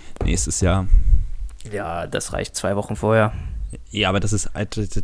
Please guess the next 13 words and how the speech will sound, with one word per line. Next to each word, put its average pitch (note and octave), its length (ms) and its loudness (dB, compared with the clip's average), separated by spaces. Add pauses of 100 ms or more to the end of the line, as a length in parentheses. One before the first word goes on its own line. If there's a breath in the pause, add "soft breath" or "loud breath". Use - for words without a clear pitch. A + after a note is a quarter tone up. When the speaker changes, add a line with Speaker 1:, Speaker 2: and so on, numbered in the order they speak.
(120)
Speaker 1:
ist - 320 -4
halt G2+ 200 -4
alles B2 360 0
so, F#2+ 120 -2
ne? G#2+ 200 -2
Von G2 200 -6
den G2 140 -4
ganzen, G#2+ 380 -6
von G2+ 80 -2
den G2 100 -2
ganzen G#2+ 260 -6
drei G2+ 200 -2
Jahren. A2 320 -4